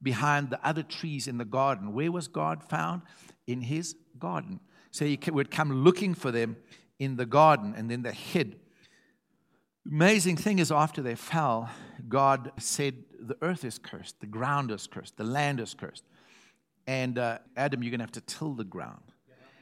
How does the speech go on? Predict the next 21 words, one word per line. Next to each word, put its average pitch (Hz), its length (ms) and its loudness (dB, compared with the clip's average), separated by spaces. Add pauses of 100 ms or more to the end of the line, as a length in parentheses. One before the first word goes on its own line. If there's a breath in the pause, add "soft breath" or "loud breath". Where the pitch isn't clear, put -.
(340 soft breath)
And, 127 360 0
um, 113 360 0 (240)
Eve, 143 300 4
you 123 140 0
will 120 100 2
bear 117 340 -2 (100)
children 123 420 -4
in 101 180 -6
pain." 110 580 -4
And 98 220 -6
s-, - 220 -12
the 104 120 -10
serpent, 165 580 -4 (540 soft breath)
he 104 80 -8
said, 117 200 -8
You'll 117 100 -4
be 120 80 -2
confined 127 680 -6
to 123 100 -12
the 101 100 -8
dust, - 600 -6